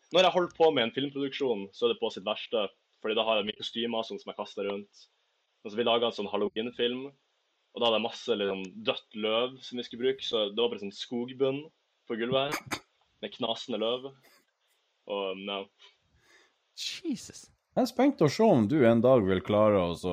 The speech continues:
Speaker 3: eh, lage film, altså sånn storslått norsk film. Kan du være så snill?
Speaker 1: Ja,
Speaker 3: Kan jeg
Speaker 1: altså.
Speaker 3: spørre deg om en ting, da?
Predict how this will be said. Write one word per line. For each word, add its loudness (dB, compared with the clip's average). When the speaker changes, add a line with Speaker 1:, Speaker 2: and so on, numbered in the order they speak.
Speaker 3:
eh, -6
lage -2
film, 2
altså -2
sånn -4
storslått -4
norsk -4
film. 0
Kan 2
du 6
være 4
så 0
snill? 2
Speaker 1:
Ja, 0
Speaker 3:
Kan 8
jeg 6
Speaker 1:
altså. 0
Speaker 3:
spørre 8
deg 6
om 0
en -4
ting, 0
da? -4